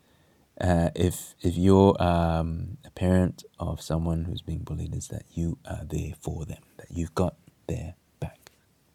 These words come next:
okay? Bring the school up to speed. Pull them up on their bullying policies. Tell them,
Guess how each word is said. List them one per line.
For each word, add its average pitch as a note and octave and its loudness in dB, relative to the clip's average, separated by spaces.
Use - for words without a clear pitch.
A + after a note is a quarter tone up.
okay? C3 6
Bring D3+ 12
the C#3 12
school B2+ 8
up E2 0
to - -2
speed. D#2+ 0
Pull B2 12
them A#2 10
up G#2+ 4
on F#2+ 2
their F2 2
bullying F2+ 0
policies. - -6
Tell E3+ 6
them, E2 2